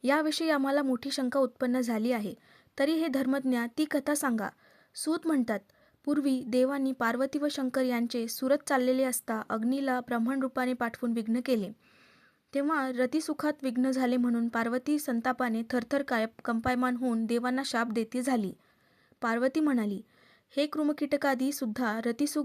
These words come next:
जाणतात. त्या रतिसुखाला विघ्न करणारे देव हो, तुम्ही वृक्ष व्हा.' सूत म्हणाले,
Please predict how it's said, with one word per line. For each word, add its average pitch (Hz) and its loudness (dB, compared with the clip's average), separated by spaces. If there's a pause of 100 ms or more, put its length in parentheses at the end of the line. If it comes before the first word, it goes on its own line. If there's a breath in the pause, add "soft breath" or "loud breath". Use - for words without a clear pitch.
जाणतात. 214 -2 (500 soft breath)
त्या 294 4
रतिसुखाला 285 2
विघ्न 254 0
करणारे 240 2
देव 240 0
हो, 226 0
तुम्ही 277 2
वृक्ष 233 2
व्हा.' 254 4 (680 soft breath)
सूत 339 -4
म्हणाले, 233 0